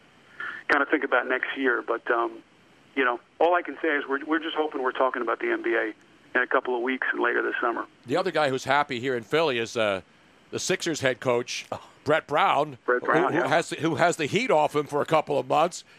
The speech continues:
Speaker 2: because, you know, the Sixers are
Speaker 3: <laughs> Yeah.
Speaker 2: looking good, and then they had, you know, guys were hurt, and then
Speaker 3: Right.
Speaker 2: Embiid got hurt, and then,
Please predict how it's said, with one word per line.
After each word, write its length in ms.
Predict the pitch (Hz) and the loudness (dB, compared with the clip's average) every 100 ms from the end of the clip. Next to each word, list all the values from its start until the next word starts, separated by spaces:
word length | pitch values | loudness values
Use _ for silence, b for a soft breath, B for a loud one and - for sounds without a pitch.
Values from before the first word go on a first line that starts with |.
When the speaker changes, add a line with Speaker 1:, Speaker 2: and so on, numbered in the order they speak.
| b | b
Speaker 2:
because, 220 | - 175 | -4 -2
you 60 | 170 | 2
know, 100 | 185 | 2
the 80 | 190 | 0
Sixers 400 | 180 233 247 202 | 0 0 2 2
are 80 | - | 4
Speaker 3:
<laughs> 0 | |
Yeah. 80 | |
Speaker 2:
looking 240 | 190 180 160 | 2 0 -4
good, 260 | 180 190 180 | 0 2 0
and 120 | 165 | -2
then 140 | 170 | 0
they 100 | 160 | 2
had, 140 | 147 127 | 0 -2
you 120 | 131 131 | -6 -4
know, 180 | 107 95 B B | -4 -6 B B
guys 260 | - 170 156 | 0 2 2
were 120 | 135 | -4
hurt, 400 | 127 202 190 185 | 0 2 2 2
and 140 | 165 143 | 0 0
then 120 | 131 | 2
Speaker 3:
Right. 260 | 104 - - | 2 0 -2
Speaker 2:
Embiid 240 | 208 190 | -4 -2
got 200 | 185 185 | 0 4
hurt, 280 | 170 175 170 | 4 2 0
and 100 | 147 | -2
then, 260 | 135 120 | -4 -4